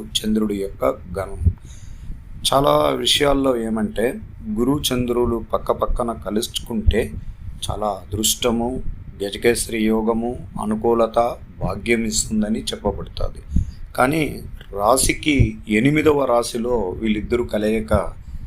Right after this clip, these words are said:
అంత ఎక్కువ స్థాయిలో మనం చాలా ఆనందాన్ని కానీ సంతోషాన్ని కానీ స్వాగతించుకోలేని పరిస్థితుల్లో ఉంటాం. అందువల్ల ఈరోజు ఏమిటంటే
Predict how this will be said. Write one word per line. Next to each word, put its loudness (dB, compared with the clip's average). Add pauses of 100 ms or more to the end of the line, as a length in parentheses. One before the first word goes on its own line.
(260)
అంత -4 (840)
ఎక్కువ 2
స్థాయిలో 2
మనం 2 (920)
చాలా 6
ఆనందాన్ని 4
కానీ 4 (440)
సంతోషాన్ని 0
కానీ 0 (600)
స్వాగతించుకోలేని 2
పరిస్థితుల్లో -2
ఉంటాం. -6 (340)
అందువల్ల 2 (760)
ఈరోజు 2
ఏమిటంటే 0